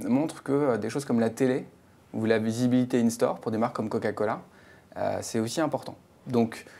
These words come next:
oui, il faut accélérer sur les investissements sur les réseaux sociaux, mais, euh, une stratégie qui intègre différents touchpoints reste, euh, fondamentale pour, euh, voilà, pour des marques, et notamment des marques de produits de consommation.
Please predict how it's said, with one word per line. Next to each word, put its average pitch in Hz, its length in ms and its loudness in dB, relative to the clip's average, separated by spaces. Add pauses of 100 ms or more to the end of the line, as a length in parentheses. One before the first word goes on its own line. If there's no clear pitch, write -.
(260)
oui, 147 260 4
il 139 60 0
faut 120 160 0
accélérer 127 460 0
sur 123 140 -6
les 107 60 -2
investissements 107 480 -6
sur 110 160 -6
les 101 60 -4
réseaux 101 180 -4
sociaux, 104 360 -6 (680)
mais, 131 480 4
euh, 101 440 0 (140)
une 113 100 0
stratégie 139 640 0
qui - 160 -4
intègre 135 480 0
différents 117 440 -2
touchpoints 135 460 -2 (300)
reste, 123 640 -2 (120)
euh, 101 240 -2
fondamentale 117 640 -2
pour, 101 320 -6
euh, 98 60 -6 (200)
voilà, 107 220 -14
pour 101 120 -8
des 104 60 -6
marques, 110 260 -4 (140)
et - 100 -6
notamment 113 400 2
des 120 80 2
marques 113 180 0
de 107 100 -2
produits 113 240 -2
de 101 100 -6
consommation. 98 460 -10